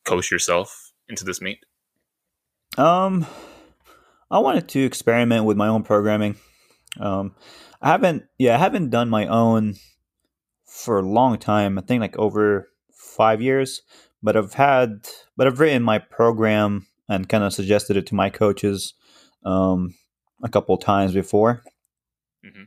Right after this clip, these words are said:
Speaker 2: But I haven't strictly done my own, um,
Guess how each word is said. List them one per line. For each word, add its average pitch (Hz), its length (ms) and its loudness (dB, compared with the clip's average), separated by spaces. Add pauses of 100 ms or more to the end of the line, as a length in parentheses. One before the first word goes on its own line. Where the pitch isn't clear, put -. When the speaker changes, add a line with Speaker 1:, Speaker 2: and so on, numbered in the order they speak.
Speaker 2:
But 110 140 2
I 104 80 4
haven't 104 420 2 (520)
strictly - 440 0
done 101 200 2
my 95 160 2
own, 98 420 0 (540)
um, - 440 -6